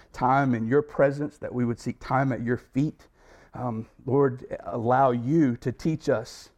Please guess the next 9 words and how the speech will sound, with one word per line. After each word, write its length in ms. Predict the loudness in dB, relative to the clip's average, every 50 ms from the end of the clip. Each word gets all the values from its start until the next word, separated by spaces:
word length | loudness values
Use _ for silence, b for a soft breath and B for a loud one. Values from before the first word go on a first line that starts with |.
| b b b b b b b b -12 -6
these 300 | -4 -4 -4 -4 -4 -2 0
unforced 580 | 0 0 0 0 0 0 0 0 0 -2 -2
rhythms 360 | 0 2 2 2 2 0 -2
of 160 | -4 -6 -6 -4
grace. 480 | -4 -4 -4 -4 -6 -10 -18 -20 -20 -20 _ _ _ _ _ _ b b b b
Lord, 180 | 0 0 2
give 160 | 2 2 4
us 180 | 2 2 0 -2
rest, 540 | -4 -2 -2 -2 -2 -4 -8 -14 -20 -20